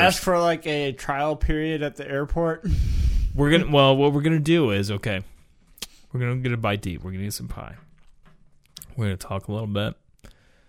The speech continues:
Speaker 2: Then we're gonna watch Star Wars.
Speaker 1: How much of English is she gonna know?
Speaker 2: Enough to understand Star Wars, which really
Speaker 1: That's
Speaker 2: not
Speaker 1: gonna
Speaker 2: much.
Speaker 1: be quite a bit.
Speaker 2: I mean, really, I think you can get the idea without really knowing exactly what they're saying.
Speaker 1: No, you can't.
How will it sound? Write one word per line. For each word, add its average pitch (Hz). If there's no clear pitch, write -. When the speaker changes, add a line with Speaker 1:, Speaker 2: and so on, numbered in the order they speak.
Speaker 2:
Then 101
we're 98
gonna 95
watch 90
Star 82
Wars. 52
Speaker 1:
How 143
much 131
of 120
English 131
is 104
she 110
gonna 95
know? 98
Speaker 2:
Enough 143
to 120
understand 104
Star 65
Wars, 50
which -
really 156
Speaker 1:
That's 104
Speaker 2:
not 226
Speaker 1:
gonna 160
Speaker 2:
much. 113
Speaker 1:
be -
quite 131
a 104
bit. 95
Speaker 2:
I 165
mean, 160
really, 160
I 131
think 135
you 120
can 113
get 101
the 98
idea 85
without 92
really 95
knowing 85
exactly 98
what -
they're -
saying. -
Speaker 1:
No, 117
you 101
can't. 98